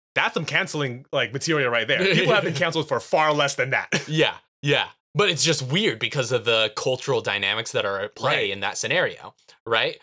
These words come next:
Speaker 2: You don't, it's hard to see it in those terms, but if you really take a s-, step back and objectively evaluate what actually just happened and break it down into general industry terms, right, and general economic terms, that's basically what happened.
Speaker 1: Right.
Speaker 2: And that's,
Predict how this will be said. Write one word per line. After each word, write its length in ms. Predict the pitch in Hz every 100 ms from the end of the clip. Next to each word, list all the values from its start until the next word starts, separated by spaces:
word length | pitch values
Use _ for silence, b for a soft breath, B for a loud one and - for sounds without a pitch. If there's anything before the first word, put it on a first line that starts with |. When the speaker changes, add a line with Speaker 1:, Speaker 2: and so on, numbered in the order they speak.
| -
Speaker 2:
You 140 | 135 127
don't, 220 | 147 -
it's 140 | 156
hard 240 | 196 175 156
to 300 | 170 143 127
see 220 | - 135
it 80 | -
in 80 | 127
those 200 | 123 -
terms, 260 | 135 180
but 220 | - 127 _ -
if 160 | 143
you 140 | 131 117
really 440 | 110 131 123 110
take 280 | - 127 120
a 200 | 117 107 - _ 131
s-, 60 | -
step 260 | - 139 107
back 320 | 95 95 -
and 160 | 117 104 113
objectively 560 | 104 104 - 113 113 98
evaluate 760 | 92 90 92 104 117 139 123 95
what 180 | 95 -
actually 340 | 101 - 131
just 180 | 117 110
happened 420 | - - 95 98 b b -
and 100 | 120
break 180 | 123
it 60 | 123
down 200 | 104 113
into 200 | 117 117
general 580 | 95 113 98 113 120 139
industry 440 | 135 135 - 160
terms, 400 | 156 156 175 185
right, 220 | 113 110 110
and 100 | 98 _ - 151
general 340 | 117 110 127
economic 380 | 127 - 139 156
terms, 180 | 208 175
that's 180 | 160 139
basically 440 | 170 147 120 117
what 140 | 110 104
happened. 320 | 98 - -
Speaker 1:
Right. 200 | 320 - - B B _
Speaker 2:
And 600 | 147 143 127 131 135 143 - 131
that's, 480 | 143 147 - -